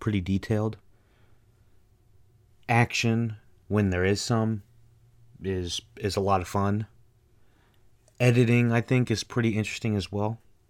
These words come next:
It's also unpredictable. This movie has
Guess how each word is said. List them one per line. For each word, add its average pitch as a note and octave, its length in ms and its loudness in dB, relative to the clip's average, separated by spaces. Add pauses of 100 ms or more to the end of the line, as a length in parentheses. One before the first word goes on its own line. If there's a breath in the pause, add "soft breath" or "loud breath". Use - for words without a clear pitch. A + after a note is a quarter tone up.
(720 soft breath)
It's - 100 -6
also F#3+ 320 4
unpredictable. G2+ 880 2
This G#2 260 -2
movie A#2 600 2
has G2+ 480 -2